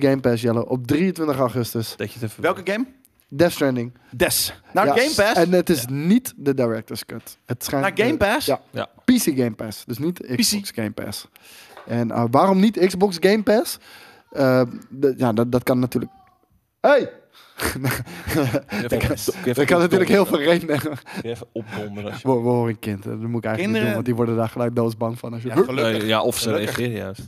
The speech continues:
Speaker 3: Nooit meer hier in de, voor de deur gewoon, i-, is überhaupt, eh, meer dan vijftien dB uit z-,
Speaker 2: Wat
Speaker 3: in
Speaker 2: doet
Speaker 3: de
Speaker 2: een kind op een industrieterrein?
Speaker 3: Ja, dit zijn van die mensen hiernaast, die maken luchtjes.
Speaker 2: Ach, donder op.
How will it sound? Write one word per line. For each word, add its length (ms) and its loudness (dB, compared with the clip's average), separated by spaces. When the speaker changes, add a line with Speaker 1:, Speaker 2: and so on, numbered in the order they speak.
Speaker 3:
Nooit 360 0
meer 140 0
hier 180 2
in 100 0
de, 100 0
voor 180 0
de 80 -4
deur 220 2
gewoon, 280 -2
i-, 180 -8
is 280 -10
überhaupt, 420 -2
eh, 140 2
meer 220 2
dan 180 0
vijftien 520 -2
dB 240 2
uit 380 0
z-, 120 -12
Speaker 2:
Wat 120 -4
Speaker 3:
in 60 -2
Speaker 2:
doet 140 0
Speaker 3:
de 80 0
Speaker 2:
een 120 -4
kind 320 -4
op 200 -8
een 240 -8
industrieterrein? 1200 -12
Speaker 3:
Ja, 180 -6
dit 140 -10
zijn 200 -10
van 80 -12
die 100 -4
mensen 280 -4
hiernaast, 220 -2
die 100 -4
maken 300 -4
luchtjes. 640 -6
Speaker 2:
Ach, 200 -14
donder 280 -18
op. 60 -20